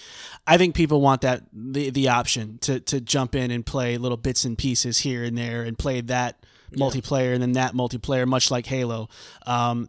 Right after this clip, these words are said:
Speaker 1: th-, that community is, i-, you know, they might not be as vocal as Halo, but they are pretty, they're pretty hardcore. Like, so they, they probably want, they, they
Speaker 2: Yeah.
Speaker 1: probably want the whole shebang. Uh,
Speaker 2: But one of the things with, with, uh, the M C C, uh, collection is the fact that,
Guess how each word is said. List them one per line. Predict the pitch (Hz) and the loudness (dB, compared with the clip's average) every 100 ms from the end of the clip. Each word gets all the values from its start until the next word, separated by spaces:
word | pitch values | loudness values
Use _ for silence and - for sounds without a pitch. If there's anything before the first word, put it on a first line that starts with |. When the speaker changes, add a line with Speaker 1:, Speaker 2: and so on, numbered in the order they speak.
| 131 | -4
Speaker 1:
th-, | 139 | -4
that | 127 151 156 | 4 4 4
community | 170 147 147 143 135 127 | 2 4 4 2 0 0
is, | 123 120 - | -2 2 0
i-, | 123 | 0
you | 123 131 | -6 -4
know, | 127 120 | -4 -4
they | 120 147 | -2 0
might | 151 147 | 2 2
not | 143 127 | 0 0
be | 135 | 0
as | 120 | 2
vocal | 143 175 185 180 | 4 4 4 0
as | 175 | 2
Halo, | 185 180 180 175 | 0 2 2 0
but | 143 127 | -2 -4
they | 147 | -2
are | 151 | -2
pretty, | 139 156 139 135 131 - - | -2 -4 -2 -4 -6 -8 -8
they're | 160 | -2
pretty | 190 170 | 0 4
hardcore. | 151 131 - 117 107 | 4 4 0 -6 -6
Like, | 117 120 113 | -10 -4 0
so | 143 | 0
they, | 143 | 0
they | 135 160 | -2 -2
probably | - 202 180 160 | 6 6 6 4
want, | 143 139 127 - | 4 2 0 -4
they, | 160 | -2
they | |
Speaker 2:
Yeah. | 180 | 2
Speaker 1:
probably | 165 180 | 4 4
want | 139 135 - | 4 2 0
the | 123 | 0
whole | 127 120 117 | 2 0 -2
shebang. | - 117 117 107 110 - - - - - | -4 -2 -6 -8 -14 -20 -20 -20 -16 -4
Uh, | 123 117 117 | -2 -2 -2
Speaker 2:
But | 294 | 0
one | 269 | 2
of | 302 | 2
the | 269 | 0
things | - 247 226 | -2 -2 0
with, | 214 185 _ _ _ _ - | -2 -4 _ _ _ _ -8
with, | 214 208 180 | 0 2 4
uh, | 190 | 4
the | 175 175 | 6 4
M | 190 | 4
C | 190 180 | -2 -4
C, | - 262 | -2 0
uh, | 190 147 165 156 147 | 0 4 4 4 0
collection | - 165 156 165 | -2 -2 -2 -4
is | 156 | -6
the | 147 | -6
fact | - 170 156 | 0 2 2
that, | 170 147 - | 0 0 -2